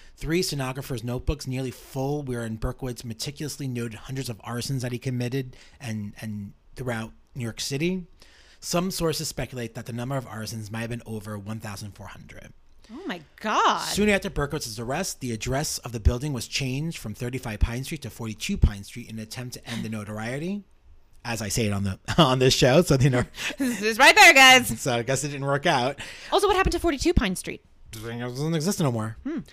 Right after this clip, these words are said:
Speaker 1: After the arrest, Berkowitz was briefly held in the Yonkers police station before being transported directly to the sixtieth precinct in Coney Island, where the detectives' task force was located. At about one A M, Mayor Abraham Beame arrived to see the suspect personally. After a brief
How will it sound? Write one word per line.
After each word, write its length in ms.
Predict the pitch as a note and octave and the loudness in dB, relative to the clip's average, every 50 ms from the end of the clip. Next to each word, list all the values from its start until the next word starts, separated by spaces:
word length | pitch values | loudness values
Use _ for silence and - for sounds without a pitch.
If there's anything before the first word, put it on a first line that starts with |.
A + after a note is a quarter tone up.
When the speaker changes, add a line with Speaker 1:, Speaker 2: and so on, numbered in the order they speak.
| - - - _ - | -20 -20 -14 _ 0
Speaker 1:
After 220 | D#3+ F#3+ - A3 | 0 2 2 2
the 100 | G3 F#3 E3 | 2 2 4
arrest, 280 | C#3+ D3 D#3 D3 - | 4 2 0 0 0
Berkowitz 340 | - D3 C#3 - D#3 D3 - | 0 -2 0 2 0 0 0
was 120 | C#3 A2+ | 0 -4
briefly 320 | G#2+ - C3+ C#3 - D3 C3 | -2 -2 -2 -2 0 0 0
held 360 | - - B2+ B2 C#3 C#3+ C#3 | 0 0 0 0 -2 -2 -2
in 80 | B2+ A#2 | -2 -2
the 80 | A2+ | -2
Yonkers 300 | A2+ A2 A2 G#2+ C3 A#2 - | 0 -2 -2 -2 -2 -2 -2
police 260 | - A#2+ B2+ C3+ - | 0 0 -2 -2 -2
station 440 | - - D3+ D3+ C#3+ - - E3 D3+ | -2 -2 -2 -2 -2 -2 -2 -2 -2
before 260 | B2 A2 - C3+ A#2+ | -4 -6 -6 -6 -6
being 180 | G#2+ A#2 A2 G#2 | -6 -6 -8 -8
transported 480 | - A#2+ A2 G#2 - - B2 A#2 A2 | -8 -8 -10 -10 -10 -10 -10 -10 -8
directly 300 | G#2+ A#2 A2+ A2+ - B2+ | -6 -8 -8 -6 -8 -10
to 100 | A2 - | -10 -10
the 80 | - G#2 | -10 -10
sixtieth 460 | - - C3+ B2+ - C3 A#2+ A2 - - _ - | -10 -10 -10 -10 -10 -10 -10 -10 -12 -12 _ -2
precinct 420 | - C#3 C#3 C3+ - D#3 C#3+ - | 0 0 0 0 -2 -4 -6 -6
in 160 | G#2+ G2+ G2+ - | -6 -8 -10 -10
Coney 260 | - A#2 A#2 A2 G#2+ | -8 -8 -6 -6 -4
Island, 340 | G#2+ B2 D3 F3 F#3 F#3+ E3+ - - | -4 -4 -2 -2 -2 -2 -4 -6 -2
where 120 | A#2+ C#3+ D3+ | 2 2 2
the 60 | C#3 | 2
detectives' 480 | - B2 - - C#3+ C#3 - D#3 C3 - | 0 -2 -4 -4 -4 -4 -4 -6 -4 -4
task 320 | - C3 A#2 G#2+ - - | -4 -4 -4 -4 -6 -8
force 220 | - A2+ G#2 - - | -8 -6 -6 -6 -8
was 120 | A2 G2 G#2 | -10 -12 -12
located. 520 | G2 F#2 - - G2+ - - - A#2 - - - - - - - | -12 -12 -12 -16 -18 -16 -16 -16 -18 -20 -20 -20 -20 -16 -8 -4
At 80 | C3 C3+ | -2 2
about 280 | A#2+ C#3 B2 A#2 - | 2 2 2 0 0
one 220 | A#2 B2 D3 D#3+ F3+ | 0 2 2 4 4
A 100 | F3 D#3 | 4 2
M, 240 | B2+ A#2 A#2 A2+ A2+ | 2 2 0 0 0
Mayor 240 | A#2 A2+ A2+ A2+ - | 0 -2 -2 -2 -4
Abraham 400 | A#2 A#2 A#2+ B2 B2+ D3 D3 C3+ | -6 -6 -4 -2 -2 -2 -2 -4
Beame 240 | A#2 A2+ G#2+ G#2+ A2 G#2+ | -4 -4 -6 -4 -6 -6
arrived 460 | G#2+ G#2+ G#2+ G#2 G#2 G#2+ A2+ A#2 - - | -6 -6 -4 -4 -4 -4 -6 -6 -8 -8
to 60 | G#2+ | -10
see 120 | - B2 | -8 -8
the 80 | A#2 A#2+ | -8 -8
suspect 480 | - - - F2+ - - - - - | -8 -6 -8 -8 -6 -8 -10 -4 0
personally. 600 | - - A#2+ G#2+ - F#2+ F2 F2 - D#2+ - - - _ _ - - - - - - - - - - _ _ - | 0 0 0 0 -8 -8 -10 -12 -14 -16 -20 -20 -20 _ _ -20 -20 -20 -20 -20 -20 -20 -20 -20 -20 _ _ -2
After 460 | C#3+ C#3+ D#3 - - F#3 F#3 F#3+ - - | 0 0 0 0 2 2 2 2 0 -2
a 80 | B2 | -6
brief 560 | A2 - A#2+ B2+ D3+ F#3 F#3 - - - - | -6 -4 -2 0 0 0 0 -2 -6 -12 -16